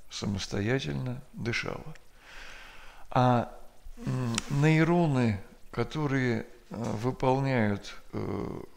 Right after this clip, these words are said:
конкретную функцию, э, расширения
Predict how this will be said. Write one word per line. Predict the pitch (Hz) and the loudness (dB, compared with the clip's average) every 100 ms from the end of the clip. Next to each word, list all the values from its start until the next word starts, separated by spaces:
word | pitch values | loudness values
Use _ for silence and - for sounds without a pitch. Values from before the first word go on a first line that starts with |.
| - - - | -20 -14 -2
конкретную | 120 127 120 117 104 104 101 98 | 0 0 0 -2 -2 -4 -4 -6
функцию, | - 127 113 - - 107 92 - - - - - - - | -4 -2 -2 -4 -6 -4 -6 -8 -16 -18 -18 -18 -20 -12
э, | - 95 - - - - - - - - - - - | -6 -4 -4 -6 -10 -14 -16 -14 -14 -14 -14 -14 -8
расширения | 113 104 - - 101 117 123 120 110 104 | -4 -2 0 0 0 2 2 0 0 -2